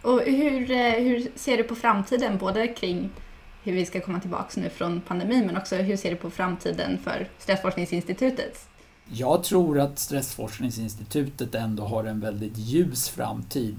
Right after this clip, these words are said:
Speaker 2: Jag tycker vi är väldigt forskningsstarka. Det finns en stor efterfrågan utav vår, eh, forskning. Eh, vi hävdar oss bra i konkurrensen när det gäller att söka projektmedel.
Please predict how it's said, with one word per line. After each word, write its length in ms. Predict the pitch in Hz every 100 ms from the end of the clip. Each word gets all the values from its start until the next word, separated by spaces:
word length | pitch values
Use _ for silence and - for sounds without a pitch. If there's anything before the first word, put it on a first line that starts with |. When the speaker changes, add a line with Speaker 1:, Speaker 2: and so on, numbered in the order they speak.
| -
Speaker 2:
Jag 320 | 123 147 139
tycker 260 | - 135 127
vi 180 | 131 143
är 40 |
väldigt 320 | 139 117 113
forskningsstarka. 1300 | - 123 - - 113 - - 131 131 131 - 135 127 123 - - - -
Det 100 | 123
finns 280 | 139 123 131
en 120 | 117
stor 440 | - 147 143 139 -
efterfrågan 1400 | 160 - - - 113 - 185 214 165 131 127 117 117 131
utav 300 | - - 113
vår, 420 | 107 117 117 107 107 - - - -
eh, 280 | - 110 110
forskning. 1000 | - 139 - - 127 127 127 127 123 - -
Eh, 440 | 127 113 110 107
vi 280 | 107 123 120
hävdar 580 | 113 143 127 113 120 117
oss 240 | 120 -
bra 680 | 107 117 131 135 135 135 143 -
i 140 | 123
konkurrensen 1040 | - 127 123 123 110 123 120 - 123 120
när 120 | 120 117
det 80 |
gäller 420 | 113 110 107 110 107
att 240 | 107 -
söka 420 | - 110 101 113
projektmedel. 1200 | - 123 - 107 - - 104 110 117 117 113 110